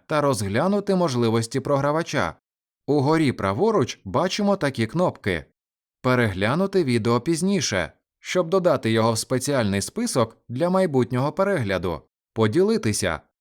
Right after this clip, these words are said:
щоб отримати посилання на відео або поширити його через соцмережі. Ще внизу ліворуч є кнопка «Інші відео», з якою можливо знайти інші відео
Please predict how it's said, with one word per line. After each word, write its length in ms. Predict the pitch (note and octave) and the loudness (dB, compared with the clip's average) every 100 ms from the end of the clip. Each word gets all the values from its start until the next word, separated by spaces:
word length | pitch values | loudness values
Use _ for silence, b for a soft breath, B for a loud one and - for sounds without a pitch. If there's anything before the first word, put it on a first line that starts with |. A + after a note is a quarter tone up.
| - | -18
щоб 320 | - F#3 F3+ | -4 0 2
отримати 500 | F#3+ G3+ F#3 D3 B2+ | 0 2 2 2 0
посилання 640 | C3+ C3 D3+ C#3 G#2 G2 | 0 0 0 0 2 2
на 140 | G2 B2 | 0 0
відео 440 | A3+ D3 G#2 F2+ - | -2 0 0 0 -2
або 320 | B2+ B2+ C3 | -2 0 -2
поширити 640 | B2+ A#2 - G3+ G#3 E3 C#3+ | 0 -2 0 0 0 -2 0
його 240 | B2 A#2 | 0 0
через 340 | A#2 C3 C3 | 0 -2 -2
соцмережі. 760 | - A#2+ D3 F#3 F#3+ G2 F#2 D2+ _ _ _ _ _ _ _ | -2 -2 0 0 0 0 -4 -6 _ _ _ _ _ _ _
Ще 300 | - - E3 | -10 -2 0
внизу 400 | A#2+ A#2+ G#2 G#2+ | 2 2 2 2
ліворуч 580 | G2 A#2+ A3 D#3+ - - | 2 2 2 2 0 -6
є 260 | G2+ B2 G3+ | -4 0 0
кнопка 440 | D#3+ D3+ C3+ C#3+ | 0 0 0 0
«Інші 380 | C#3 B2 A2 D#3+ | 0 0 0 -2
відео», 460 | G3 E3+ A2 F2+ C#2+ _ | 0 0 2 0 -4 _
з 140 | F2 G2+ | -6 0
якою 420 | A#2+ A#2 C3+ B2 | 0 0 2 2
можливо 460 | B2+ A2+ C3 A#2 G#2+ | 2 0 0 2 2
знайти 420 | A#2 A2+ A2 B2 | 2 0 0 -2
інші 540 | B2+ C3 B2 - F#2+ | 0 0 0 0 -2
відео 440 | A#2+ G#3+ C3+ A2 | -2 -2 0 0